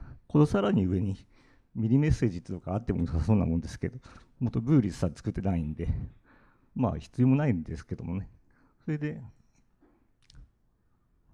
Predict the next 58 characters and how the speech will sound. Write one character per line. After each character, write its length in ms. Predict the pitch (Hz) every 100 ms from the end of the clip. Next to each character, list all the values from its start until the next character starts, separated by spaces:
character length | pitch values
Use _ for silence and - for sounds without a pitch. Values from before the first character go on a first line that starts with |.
| -
そ 80 | 151
れ 100 | 147
で 100 | 147
こ 120 | 143
の 80 | 127
ミ 160 | 131
デ 80 | 156
ィ 20 |
ノ 120 | 180
ー 20 | 175
ト 120 | 170
メ 80 | 170
ッ 40 |
セ 200 | - 135
ー 20 |
ジ 80 | 107
の 100 | 98
方 260 | - 101 92
に、 260 | 92 85 _ _ _ _ _
サ 180 | _ 107
ブ 100 | 107
ク 120 | -
ラ 100 | -
ス 100 | 85
の 260 | 90 80 - 127 208
ノ 160 | 147
ー 40 | 151
ト 120 | 156
オ 80 | 151
ン 100 | 151
メ 80 |
ッ 20 | 135
セ 140 | 110
ー 20 |
ジ、 80 | 92
ノ 140 | 107
ー 20 | 113
ト 120 | 117
オ 20 |
フ 100 | -
メ 80 | 135
ッ 20 |
セ 160 | - 90
ー 0 |
ジ 40 | 82
っ 20 |
て 100 | 113
い 40 |
う 40 | 120
の 80 |
を 80 | 87 - - _ - - -
付 180 | -
け 60 | 117
加 200 | 78 76
え 40 |
ま 140 | 76 73
し 100 | -
た。 140 | -